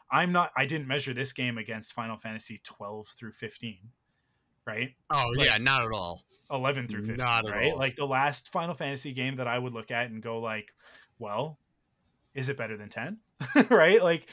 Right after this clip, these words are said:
Speaker 1: 'cause
Speaker 2: Yeah.
Speaker 1: ten was the last time that I really looked at one and went, like, "Ten's a pretty good game. Ten's
Speaker 2: Mm-hmm.
Speaker 1: pretty good. I like a lot of the stuff in ten." Um, so yeah, like, it, it, like, very much, like, it, it's gonna go in that pantheon.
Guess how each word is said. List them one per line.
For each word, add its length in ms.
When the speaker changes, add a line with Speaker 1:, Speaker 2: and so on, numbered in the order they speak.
Speaker 1:
'cause 100
Speaker 2:
Yeah. 120
Speaker 1:
ten 280
was 160
the 80
last 300
time 180
that 100
I 40
really 240
looked 220
at 60
one 140
and 80
went, 120
like, 220
"Ten's 200
a 60
pretty 240
good 180
game. 640
Ten's 120
Speaker 2:
Mm-hmm. 200
Speaker 1:
pretty 180
good. 420
I 100
like 200
a 60
lot 180
of 60
the 80
stuff 280
in 80
ten." 380
Um, 580
so 240
yeah, 240
like, 240
it, 180
it, 160
like, 160
very 220
much, 440
like, 200
it, 200
it's 320
gonna 200
go 180
in 100
that 220
pantheon. 580